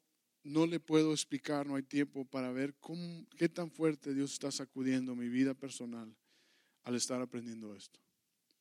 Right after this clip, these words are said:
Debo yo estar en paz con Dios. Mi relación con Dios, de eso se trata, que por medio de su gracia, de su perdón, que nos, se nos ha dado gratis en la cruz,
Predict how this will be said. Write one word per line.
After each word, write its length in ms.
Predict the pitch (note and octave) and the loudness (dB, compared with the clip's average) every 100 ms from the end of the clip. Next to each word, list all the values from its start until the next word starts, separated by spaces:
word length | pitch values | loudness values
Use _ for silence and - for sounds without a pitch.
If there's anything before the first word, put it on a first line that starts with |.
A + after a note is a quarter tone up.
| _ _ _ _ _ _ | _ _ _ _ _ _
Debo 280 | - C#3 C#3+ | 4 4 4
yo 140 | C3+ C3+ | 2 2
estar 280 | - B2+ | 0 -4
en 120 | B2 A#2 | -12 -10
paz 320 | A#2 G#2 - | -10 -8 -12
con 180 | A2 G#2+ | -16 -14
Dios. 380 | G2+ - - _ _ _ _ _ _ _ _ - | -14 -14 -20 _ _ _ _ _ _ _ _ 2
Mi 140 | B2+ | 4
relación 440 | B2+ B2 A#2 D3 | 6 4 2 0
con 200 | C#3+ C#3 | 0 -2
Dios, 240 | C3 C3+ B2+ | 0 -2 -2
de 80 | B2+ | -6
eso 160 | - | -6
se 160 | A#2+ A2+ | -6 -6
trata, 360 | A#2 G#2+ - - | -4 -6 -6 -10
que 120 | - | -2
por 180 | A#2+ A#2 | 2 8
medio 220 | C3+ D3 | 12 12
de 60 | |
su 200 | C#3 C3 | 8 2
gracia, 540 | A#2+ A#2 B2+ - - G#2+ _ _ _ _ _ _ _ | -4 -4 -2 0 0 -4 _ _ _ _ _ _ _
de 80 | - | -8
su 140 | - | -8
perdón, 640 | A#2+ A#2 A2 B2 D3 E3+ D#3 - _ _ | -2 0 4 6 6 4 -2 -20 _ _
que 140 | - | -8
nos, 360 | A#2 A2 G#2+ - - _ _ | -4 -2 -2 -2 -4 _ _
se 140 | - A2+ | -16 -8
nos 300 | A2 A2 - | -4 0 0
ha 80 | B2+ | 2
dado 240 | C3+ C3 | 2 2
gratis 600 | A#2+ B2+ C3 D#3 - - _ _ | 0 -2 -4 -8 -8 -10 _ _
en 80 | A#2 | -8
la 100 | A2 | -8
cruz, 400 | - C3+ E3+ - | -2 -2 -2 -6